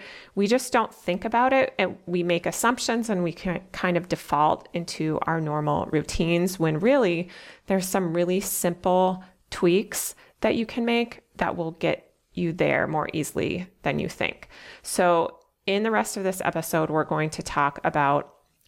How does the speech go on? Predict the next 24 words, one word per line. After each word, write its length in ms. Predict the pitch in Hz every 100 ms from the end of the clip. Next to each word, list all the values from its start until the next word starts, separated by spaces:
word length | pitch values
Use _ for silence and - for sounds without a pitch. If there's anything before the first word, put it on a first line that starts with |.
| - -
three 520 | 214 208 214 226 269 - _
easy, 340 | 190 190 196 196
practical 580 | - 156 - 180 226 220
ways 600 | 185 135 135 180 - - - - _ -
that 340 | 165 156 - _ _ _ -
you 260 | 175 185
can 200 | 185 208
get 260 | 190 175 -
to 100 | -
a 40 | 170
hundred 340 | 170 160 156
extra 340 | - - - -
hours 520 | 147 139 139 147 - - _
this 300 | - - -
year. 280 | 139 - 175 - - - - 208
And 260 | 214 208 - _ -
I'm 200 | 214 311
going 220 | 415 392
to 100 | 302
focus 640 | 269 202 185 202 196 - -
on 480 | 180 175 175 175 175 -
your 200 | 175 156
workday, 600 | 151 - - - - - -
actually. 500 | - - - - 214